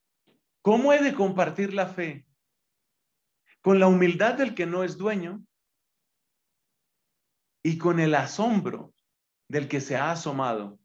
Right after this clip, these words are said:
He recibido un destello.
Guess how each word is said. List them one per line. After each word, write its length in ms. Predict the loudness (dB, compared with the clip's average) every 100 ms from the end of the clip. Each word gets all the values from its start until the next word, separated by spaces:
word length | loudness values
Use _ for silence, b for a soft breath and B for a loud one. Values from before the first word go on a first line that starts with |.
| _ _ _ _ _ _ _ _ _ _ _ _ _ _ _ _ _ _ _ _ _ _ _ _ _
He 100 | 0
recibido 600 | 2 2 2 0 0 0
un 140 | -2 -2
destello. 720 | -4 -6 -4 -4 -4 -10 -16